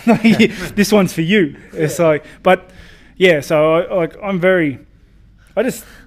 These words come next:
Speaker 2: try to stay away from, like, surely you gotta be questioning yourself if,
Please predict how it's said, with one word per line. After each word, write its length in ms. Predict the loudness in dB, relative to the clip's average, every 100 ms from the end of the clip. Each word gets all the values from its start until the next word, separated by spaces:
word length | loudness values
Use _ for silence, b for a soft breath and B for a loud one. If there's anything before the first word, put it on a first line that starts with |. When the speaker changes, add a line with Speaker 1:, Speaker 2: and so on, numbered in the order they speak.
| B
Speaker 2:
try 180 | -6 -4
to 80 | -4
stay 340 | -6 -6 -2
away 220 | 0 0 -2
from, 320 | -4 -8 -4
like, 460 | -4 -4 -10 -18 -20
surely 280 | -8 -4 -4
you 80 | -2
gotta 160 | -2
be 200 | -2 -6
questioning 760 | -10 -4 -2 -2 -4 -4 -4 -4
yourself 340 | -6 -8 -8
if, 280 | -6 -8